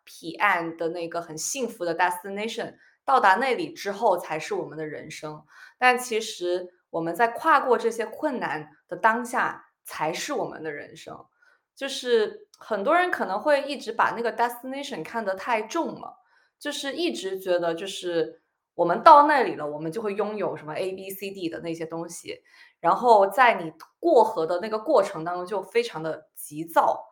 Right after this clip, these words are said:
就是因为你太想拥有那些 A B C D 了。但是其实你人生，你，你再可能返回来看的话，就是你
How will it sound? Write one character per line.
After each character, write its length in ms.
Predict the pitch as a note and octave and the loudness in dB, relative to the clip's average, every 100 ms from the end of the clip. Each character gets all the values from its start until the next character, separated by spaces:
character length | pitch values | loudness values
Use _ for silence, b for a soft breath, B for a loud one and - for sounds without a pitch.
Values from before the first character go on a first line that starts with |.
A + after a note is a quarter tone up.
| b b _ | b b _
就 120 | A3 | -10
是 140 | G#3+ | -6
因 140 | G#3+ A#3+ | -2 0
为 80 | |
你 80 | F#3+ | -2
太 260 | D#3 C#4+ A3 | 0 2 2
想 180 | F#3+ F3 | 0 -6
拥 140 | G3 | -4
有 80 | F3 | -4
那 100 | F3 | -6
些 140 | F3 | -6
A 140 | E3 E3 | -4 -4
B 120 | E3 | -4
C 220 | E3 E3 | -6 -8
D 160 | E3 E3 | -6 -8
了。 240 | - - b b b b - | -8 -16 b b b b -2
但 100 | E4 | 0
是 400 | E4+ C#4 - _ | 0 -2 -4 _
其 140 | - C#4 | -10 -6
实 100 | D4+ | -2
你 100 | C#4+ | 0
人 300 | F3 E3 G3 | 0 -2 -2
生， 340 | G#3+ A3+ A3+ F#3+ | -4 -4 -4 -6
你， 160 | F3 - E3+ F#3+ | -12 -14 -16 -6
你 200 | E3+ E3+ | -6 -6
再 580 | - B3+ G#3 F#3+ F#3+ - - | 2 6 8 6 2 -10 -6
可 100 | E3+ | -4
能 80 | |
返 260 | F3+ F3+ D#3 | 4 4 6
回 120 | F3+ | 2
来 160 | F3 F3 | 2 2
看 260 | - G#3+ F3+ | 2 -2 -2
的 100 | F3+ | 2
话， 240 | G3 F3 | 4 4
就 120 | - | -2
是 140 | F3+ F3 | -10 -10
你 160 | E3 | -10